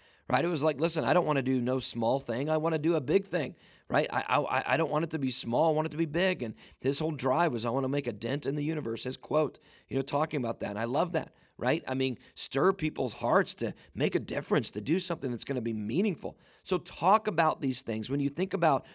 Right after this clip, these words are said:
what you want them to do and you give a call to action, make sure that you are, are, are creating urgency in that call to action.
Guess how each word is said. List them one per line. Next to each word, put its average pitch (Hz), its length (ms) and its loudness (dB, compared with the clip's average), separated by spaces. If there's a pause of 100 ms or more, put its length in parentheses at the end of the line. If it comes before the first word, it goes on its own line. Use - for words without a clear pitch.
what 147 300 4
you 165 100 0
want 139 300 0
them 135 160 -2
to 131 120 -4
do 117 200 0
and 107 100 -4
you 127 80 0
give 143 240 0
a 131 80 0
call 131 320 0
to 131 180 -2
action, - 440 -4 (480)
make 127 320 2
sure - 380 2 (380)
that 123 160 0
you 143 240 0
are, 117 320 2
are, 113 280 2
are 110 200 0
creating 110 500 -2
urgency 147 560 0
in 165 100 -2
that 165 140 0
call 160 220 -2
to - 120 -4
action. 156 380 -4